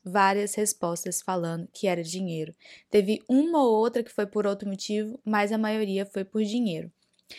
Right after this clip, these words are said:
E isso bateu em mim com muita força,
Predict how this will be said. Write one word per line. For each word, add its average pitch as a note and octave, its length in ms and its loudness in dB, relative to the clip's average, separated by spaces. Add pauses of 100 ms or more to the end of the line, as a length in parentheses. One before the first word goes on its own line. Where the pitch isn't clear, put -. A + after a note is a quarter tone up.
(180)
E B3+ 200 4
isso D4+ 180 2
bateu G#3 640 4 (400)
em G#3 160 2
mim A3 220 2
com A#3 180 -2
muita B3 480 2
força, F3+ 640 -6